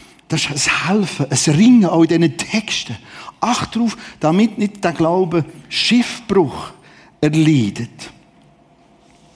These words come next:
Zurück zu dem Projekt Stadthof Süd. Das ist eine zehnjährige Geschichte bis jetzt. Und ich bin ein paar Mal so an dem Punkt, Gott, nimm du den Krümpel.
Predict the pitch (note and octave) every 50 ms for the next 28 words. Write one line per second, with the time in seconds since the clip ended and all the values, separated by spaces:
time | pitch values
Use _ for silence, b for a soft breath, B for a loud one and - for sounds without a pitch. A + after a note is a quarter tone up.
0 | _ _ _ _ - _ _ - _ _ _ - - B B B B B B B
1 | B B B B B B B B B - _ - _ _ _ - _ - - _
2 | _ _ - _ _ _ - - - - _ _ - - - E3 E3+ A3+ A3+ -
3 | - - - F3+ G3 F#3 F3 D3 D#3 E3 E3+ E3 E3 F#3 G3 G3 - - - F3+
4 | E3+ F3 F3 - F#3+ E3+ - - - A#3+ G#3 - C#3+ C3 - D#3 C#3 A#2+ - -
5 | - - - - - - - _ _ - - - D3+ D3 - B2 A#2 - - D#3+
6 | D3+ E3 F3+ E3+ D#3+ D#3 D#3+ D#3 D#3+ D#3+ E3+ D#3 - - - - A#3 A3 - -
7 | - - A#3+ G3+ - - G3 E3 A#2+ A2 - - - B2 G#2 G2 B B B B
8 | B B B B B B - D3+ D3+ D3 C#3 - - - - - _ _ _ _
9 | _ _ _ _ _ _ - - F3 - - F3 E3+ - - D#3 D3+ E3+ G3+ G#3+
10 | G#3+ G#3 G3 F#3 F#3 F#3 F#3+ F#3+ - - D#3+ - F3 D#3+ E3 D#3+ D#3 - - D3+
11 | D#3+ E3+ D#3+ C#3 - - C#3+ - B2+ B2 C3+ C3+ - - A2+ A#2+ C3+ D#3 D#3+ D3
12 | C#3 - C3 C#3 C3+ B2+ B2 - A2+ A#2 A#2 A#2 A2+ A2+ - - F2 D2